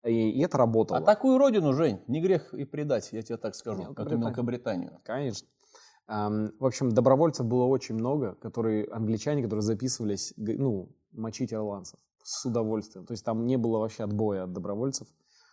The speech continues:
Speaker 1: М, и эти отряды назывались чёрно-коричневыми.
Speaker 2: Слушай, так они же вообще конкретную проблему решили. Точно, смотри, Первая мировая война закончилась, очень много пришло воен-, с этих, ну, с
Speaker 1: Мгм,
Speaker 2: боевым
Speaker 1: мгм.
Speaker 2: опытом типов. А они уже же не социализируются,
Speaker 1: Да,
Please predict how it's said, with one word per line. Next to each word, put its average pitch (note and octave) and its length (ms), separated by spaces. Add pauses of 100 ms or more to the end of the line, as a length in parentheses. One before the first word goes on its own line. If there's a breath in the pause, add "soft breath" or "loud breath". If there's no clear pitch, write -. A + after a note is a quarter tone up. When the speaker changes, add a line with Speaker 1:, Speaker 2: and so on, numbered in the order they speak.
(200)
Speaker 1:
М, A#2 340
и C3+ 180
эти C#3 220
отряды B2 540
назывались G#2 520
чёрно-коричневыми. G#2 880
Speaker 2:
Слушай, A2+ 260
так - 180
они A2 160
же A#2+ 100
вообще A#2+ 280
конкретную A#2+ 540
проблему A2+ 420
решили. F2 360
Точно, G2 560
смотри, F#2+ 480 (100)
Первая A#2 220
мировая A2 300
война G#2+ 220
закончилась, G#2 640
очень G#2 280
много G#2+ 220
пришло G2+ 380
воен-, G2+ 500
с - 120
этих, - 280
ну, F#2 300
с C#3+ 160
Speaker 1:
Мгм, C3+ 100
Speaker 2:
боевым - 300
Speaker 1:
мгм. C3 80
Speaker 2:
опытом G#2 280
типов. B2 420 (580 soft breath)
А G2+ 120
они A#2 160
уже A2+ 160
же A2+ 100
не A2+ 80
социализируются, A2+ 1000
Speaker 1:
Да, - 0